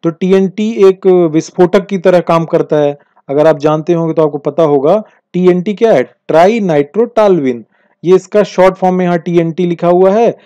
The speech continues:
इसे कुछ भी लॉजिक लगाने की जरूरत ही नहीं है। अगर शॉर्ट फॉर्म है तो इसका फुल फॉर्म क्या होगा? ट्राई नाइट्रोटालविन। फिर देखिए नौसादर। अब नौसादर को क्या बोला जाता है?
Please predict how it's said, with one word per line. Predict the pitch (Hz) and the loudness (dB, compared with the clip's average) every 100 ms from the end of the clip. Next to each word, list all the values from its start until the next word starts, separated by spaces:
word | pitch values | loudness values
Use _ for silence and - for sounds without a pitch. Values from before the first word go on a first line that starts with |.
| _ - | _ -8
इसे | 160 180 | -4 -2
कुछ | 180 165 | -2 -4
भी | 180 | 0
लॉजिक | 180 170 170 | 0 0 0
लगाने | 170 170 170 | 0 0 -2
की | |
जरूरत | 156 160 185 | -2 0 0
ही | 180 | 0
नहीं | 170 | -4
है। | 165 | -4
अगर | 151 | -2
शॉर्ट | 156 - 165 156 | -4 -2 -2 -2
फॉर्म | 170 175 | -6 -4
है | 180 170 | -4 -4
तो | 139 135 | -6 -12
इसका | 131 156 | -12 -10
फुल | 143 156 | -8 -8
फॉर्म | 151 160 | -6 -8
क्या | 156 160 | -4 -2
होगा? | 180 | -2
ट्राई | 226 - 151 160 | -4 -4 -2 -2
नाइट्रोटालविन। | 151 131 - 247 254 247 185 160 147 _ _ _ - | -4 -10 -12 -10 -4 -2 -4 -8 -12 _ _ _ -4
फिर | 202 | 0
देखिए | 214 180 | 2 0
नौसादर। | 160 180 202 - 156 135 131 131 113 _ _ - | 0 0 0 0 2 2 2 0 0 _ _ -10
अब | 143 | -6
नौसादर | 151 190 220 202 202 196 | 0 0 2 2 2 2
को | 196 | 0
क्या | 190 202 | 0 0
बोला | 190 190 | 2 4
जाता | 196 190 208 | 4 2 0
है? | 214 262 | -2 -4